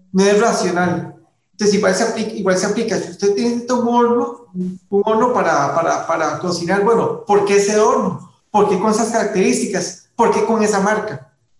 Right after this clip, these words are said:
Y tercer variable, el costo de, de, de ese requerimiento. Entonces, prácticamente la sumatoria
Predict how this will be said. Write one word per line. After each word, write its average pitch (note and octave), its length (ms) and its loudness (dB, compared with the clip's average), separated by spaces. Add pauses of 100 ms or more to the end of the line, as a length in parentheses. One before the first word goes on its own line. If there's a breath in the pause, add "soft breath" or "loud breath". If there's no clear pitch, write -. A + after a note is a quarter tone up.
(440)
Y B3+ 140 -2
tercer C#4 240 0
variable, C4 500 2 (360)
el G#3+ 320 2
costo D4+ 760 0 (400 loud breath)
de, F3 160 -2
de, F3 480 0
de F3 220 -2
ese F3+ 180 -2
requerimiento. E3 720 -2 (720)
Entonces, F#3 260 -2
prácticamente C4 680 2
la F3 120 2
sumatoria F3+ 960 0